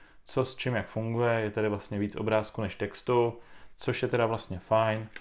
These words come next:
protože se to prakticky lépe učí. Tak, tady pak máme ty velitele, o kterých jsem mluvil, a máte tady napsané jejich schopnosti.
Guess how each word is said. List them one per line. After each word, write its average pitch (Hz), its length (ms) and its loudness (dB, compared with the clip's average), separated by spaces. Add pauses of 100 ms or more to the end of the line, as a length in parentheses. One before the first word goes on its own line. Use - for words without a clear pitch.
(340)
protože 98 520 -2 (120)
se - 160 -6
to 101 140 -6
prakticky 104 720 -6 (540)
lépe 104 600 2 (200)
učí. 101 420 0 (1800)
Tak, 110 240 6
tady 131 180 6
pak 131 180 2
máme 139 420 6 (480)
ty 110 100 2
velitele, 143 460 6
o - 40 0
kterých 127 300 0
jsem 98 160 -2
mluvil, 185 400 6 (1120)
a 110 300 4 (220)
máte 117 220 4
tady 127 120 2
napsané 120 280 0
jejich 107 180 -2
schopnosti. 151 720 0